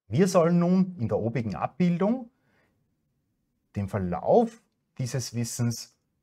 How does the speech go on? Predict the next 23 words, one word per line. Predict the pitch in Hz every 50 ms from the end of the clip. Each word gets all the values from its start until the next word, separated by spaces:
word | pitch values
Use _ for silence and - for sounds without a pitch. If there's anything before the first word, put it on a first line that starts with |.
| _ _ _
darstellen, | - 90 87 104 110 - - 127 107 90 80 78 - - _ _ _ _
und | - - _
zwar | - 90 85 95 98 -
im | - 104 98
Intervall | 104 92 - - 92 82 76 78 87 107 139 156 151 151 - - _ _ _ _ _ _ _ -
null | 92 95 98 107 113 113
fünfzehn. | 113 - 95 95 95 104 95 - _ _ - 95 78 - - _ _ _ _ _ _ _ _ _ _ _ _ _ _ _ _ _ _ _ _ _ _ _ _ _ _ _ _ _ _ -
Halbwertszeit | - - 170 180 214 196 196 190 - - 156 147 143 -
von | - 127 120 -
fünf | - 123 120 120 117 -
Jahren | 107 92 - - 170 110 107
bedeutet, | - 139 - 123 107 107 170 170 170 185 175 180 - - _
dass | - 120 117 -
also | 85 107 110 - - 110 101 - _ _ _ _ _ -
immer | 139 131 127 113
nach | 101 92 87 - - _ _
fünf | - 123 175 233 226 226 -
Jahren | 135 113 117 131 139 147 147 151 - _ _ _
sich | _ _ - 107 - - _ _
das | _ 101 92 - - - _ _ _ _
jeweils | 95 98 98 98 92 92 87 87 - -
vorhandene | - 82 73 - - - 69 104 135 143 147 143 143 131 123
Wissen | 117 113 107 - - - 104 104 104